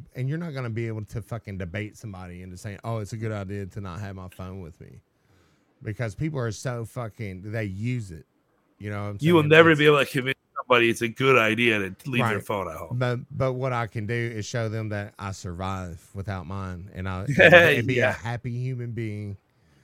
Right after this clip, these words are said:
Speaker 1: and live my life as a shining example of not
Speaker 2: I
Speaker 1: being imprisoned in this prison.
Speaker 2: I've had, uh, t-,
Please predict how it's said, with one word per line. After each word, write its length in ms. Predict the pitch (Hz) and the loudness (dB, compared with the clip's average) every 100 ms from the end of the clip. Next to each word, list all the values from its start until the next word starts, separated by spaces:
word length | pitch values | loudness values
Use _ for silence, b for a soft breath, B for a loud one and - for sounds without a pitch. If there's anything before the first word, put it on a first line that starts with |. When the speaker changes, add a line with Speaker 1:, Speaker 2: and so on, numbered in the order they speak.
| _ _ _ _ | _ _ _ _
Speaker 1:
and 300 | 104 104 104 | -10 -8 -6
live 200 | 113 110 | -6 -6
my 160 | 110 104 | -6 -6
life 520 | 104 104 101 98 - | -6 -6 -6 -8 -8
as 200 | 110 98 | -10 -10
a 60 | 98 | -8
shining 320 | 117 107 95 | -8 -8 -10
example 540 | 101 107 101 98 90 | -10 -10 -10 -10 -10
of 120 | 90 | -10
not 360 | 98 101 98 104 _ - | -10 -10 -12 -14 _ 6
Speaker 2:
I 180 | 139 | 6
Speaker 1:
being 560 | 101 110 101 101 98 92 _ _ _ _ - | 6 -4 -4 -6 -8 -12 _ _ _ _ -8
imprisoned 800 | 107 - 123 110 98 101 92 _ _ | -8 -6 -4 -4 -6 -8 -10 _ _
in 180 | 107 98 | -8 -6
this 160 | 92 92 | -8 -10
prison. 420 | 113 104 80 73 _ _ _ _ _ _ _ _ | -10 -10 -10 -16 _ _ _ _ _ _ _ _
Speaker 2:
I've 260 | 127 160 160 | 10 10 12
had, 380 | 160 156 147 139 | 10 10 8 4
uh, 160 | 135 123 | -2 -2
t-, 260 | - 147 | -4 -4